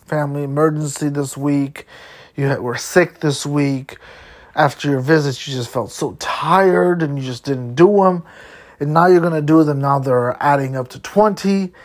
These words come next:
Instead of the team telling you, you communicate with the team. I'm telling you, I'm gonna tell you why this is important. Very simple. I'm gonna finish it off right here.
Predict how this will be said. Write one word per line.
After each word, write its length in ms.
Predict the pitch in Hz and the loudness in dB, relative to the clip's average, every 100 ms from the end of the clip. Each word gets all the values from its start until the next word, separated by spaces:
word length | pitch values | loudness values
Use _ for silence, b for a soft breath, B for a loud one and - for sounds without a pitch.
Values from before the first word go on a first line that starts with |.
| b b b b b b b b | b b b b b b b b
Instead 320 | 180 147 220 | -4 0 4
of 120 | 226 185 | 4 2
the 80 | 156 | -4
team 300 | - 220 208 | -2 0 0
telling 360 | - 147 139 | -2 -2 -2
you, 100 | 131 | -6
you 180 | - 185 | -4 -2
communicate 580 | 202 185 170 147 - 123 | -2 -2 -2 -4 -4 -6
with 140 | 107 120 | -8 -14
the 80 | |
team. 280 | 123 123 104 - - | -12 -12 -12 -14 -8
I'm 100 | 143 | -2
telling 340 | - 208 220 | 2 2 2
you, 60 | 202 | 0
I'm 140 | - | 2
gonna 120 | 190 | 2
tell 180 | 196 196 | 4 6
you 140 | 190 170 | 6 6
why 260 | 156 151 | 4 2
this 220 | 139 143 | 0 -6
is 120 | 139 131 | -8 -10
important. 580 | 123 - 120 117 - | -10 -8 -8 -10 -12
Very 260 | - 160 180 | 0 4 4
simple. 320 | - 185 175 | 2 0 0
I'm 80 | 156 | -2
gonna 140 | 131 | -2
finish 340 | 127 165 160 - | -4 -2 -2 2
it 60 | |
off 220 | 165 143 143 | 2 2 0
right 220 | 143 147 | -2 0
here. 340 | 147 156 143 | 2 2 0